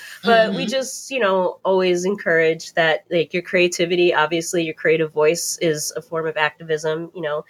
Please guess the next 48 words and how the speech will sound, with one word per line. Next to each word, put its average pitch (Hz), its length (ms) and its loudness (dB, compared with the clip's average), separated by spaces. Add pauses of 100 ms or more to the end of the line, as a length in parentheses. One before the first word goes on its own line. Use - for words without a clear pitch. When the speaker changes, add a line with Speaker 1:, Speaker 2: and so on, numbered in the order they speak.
(320)
Speaker 1:
I 196 120 4
write 190 200 2
children's 196 380 0
books 185 280 0
to 196 100 2
help 175 340 0
Black 170 320 0
kids 165 340 0
feel 156 300 2
good 135 340 -4 (180)
in 160 120 0
their 147 120 -2
Speaker 2:
Mm-hmm. 170 100 -2
Speaker 1:
skin 143 240 2 (440)
Speaker 2:
Mm-hmm. 180 100 0
Speaker 1:
and 147 420 0
not 180 280 0
think 160 180 -2
about, 151 240 2
like, 151 200 2
you - 120 -8
know, 143 140 0
not 151 220 0
have 170 160 -4
to 170 80 -6
read 156 160 -2
another 156 240 0
book 151 220 -2
of 143 80 -2
struggle. 135 560 0
I 143 100 0
don't, 147 260 -2
I 185 100 2
Speaker 2:
Mm-hmm. 165 100 4
Speaker 1:
don't 147 180 0
write 151 240 2
struggle 156 320 0
Speaker 2:
Mm-hmm. 151 80 -2
Speaker 1:
stories 156 500 2
right 139 200 -2
now. 135 260 -4
Speaker 2:
Mm-hmm. 147 180 -4 (300)
Speaker 1:
Um, 156 180 2
I, 151 220 0 (120)
it's, 143 200 -2 (140)
at 214 60 4
least 247 180 0
for 175 180 2